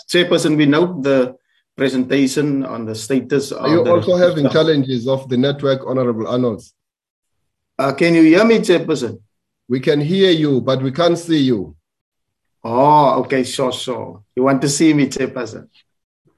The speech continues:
Speaker 2: The nation wants
Speaker 1: Ah,
Speaker 2: to
Speaker 1: so
Speaker 2: see
Speaker 1: that
Speaker 2: you.
Speaker 1: is, okay, sure, Chairperson. Greetings.
Speaker 2: Yes.
Speaker 1: Sure. Uh, no, Chairperson, uh, we, we note the presentation on the status of the Richtersveld, uh, C P A. And I think we, we, when the,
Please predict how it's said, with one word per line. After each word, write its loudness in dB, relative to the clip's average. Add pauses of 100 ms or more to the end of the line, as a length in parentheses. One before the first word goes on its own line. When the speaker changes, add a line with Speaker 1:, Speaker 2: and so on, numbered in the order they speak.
Speaker 2:
The -4
nation 0
wants 0
Speaker 1:
Ah, -6
Speaker 2:
to -8
Speaker 1:
so -8
Speaker 2:
see -2
Speaker 1:
that -2
Speaker 2:
you. -2
Speaker 1:
is, -10 (920)
okay, 0
sure, 0
Chairperson. 0
Greetings. 0
Speaker 2:
Yes. -4 (840)
Speaker 1:
Sure. -8 (520)
Uh, 4
no, 4
Chairperson, 0
uh, 4
we, 4
we 2
note 0
the -6
presentation -4
on -6
the -4
status -6
of -4
the -4
Richtersveld, -2
uh, -2
C -6
P 0
A. -6 (760)
And -2
I 2
think -2
we, 2
we, 0
when -6
the, -2